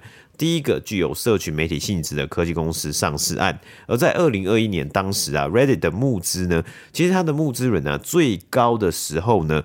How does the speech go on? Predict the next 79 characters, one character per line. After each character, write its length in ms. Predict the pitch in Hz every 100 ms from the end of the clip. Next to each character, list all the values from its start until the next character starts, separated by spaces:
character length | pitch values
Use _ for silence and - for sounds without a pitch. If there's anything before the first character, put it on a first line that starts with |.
| - -
就 160 | 107
是 80 | 101
市 180 | 98 131
场 200 | 98 76
最 160 | 73 101
热 220 | 98 95
的 100 | 73
时 160 | - 85
候， 140 | 87 - -
它 100 | 156
的 60 |
估 240 | 135 139 139
值 200 | 92 80
曾 320 | - 87 104
经 200 | 107 107
是 200 | 104 107
达 300 | 73 - 76
到 180 | 92 90
了 140 | 78 - - _
一 160 | - 143
百 340 | 95 - 73
亿 200 | - 101
美 220 | 82 80 -
金。 220 | 80 82
那 120 | 101
它 140 | 101
总 380 | 117 - 98 85
共 180 | 95 135
募 180 | 143 131
得 180 | 92 90
的 60 |
资 180 | 82 104
金 180 | 98 101
呢， 100 | 98
其 160 | 87
实 100 | 87
也 140 | 87 76
募 260 | 98 127
到 240 | 85 104 82
了 140 | 78 - - -
十 240 | - 104
三 260 | - 107 104
亿 160 | 78 92
美 240 | 78 65 -
金 200 | - 76
啊。 100 | 69 - -
那 80 | 208
原 360 | 156 117 143 175
本 180 | 110
呢， 120 | 78 80
Reddit 340 | 110 123 98
也 260 | 80 90 104
想 400 | - 87 76 87
要 160 | 90
啊， 140 | 78 76
在 180 | 95 -
二 180 | 151
零 160 | 120 92
二 140 | 101 107
一 80 | 104
年 220 | 87 76
挑 300 | 71 82 73
战 220 | 73 87
上 280 | 78 98 78
市， 220 | - 95
甚 240 | 85 180 143
至 100 | 135
他 160 | 127
们 140 | 120 104
是 140 | 120
想 200 | - 78
要 60 | 82
挑 220 | 95 76
战 200 | 104 87
有 120 | 82
没 100 | 92
有 100 | 120
可 220 | 113 98
能 180 | 80 87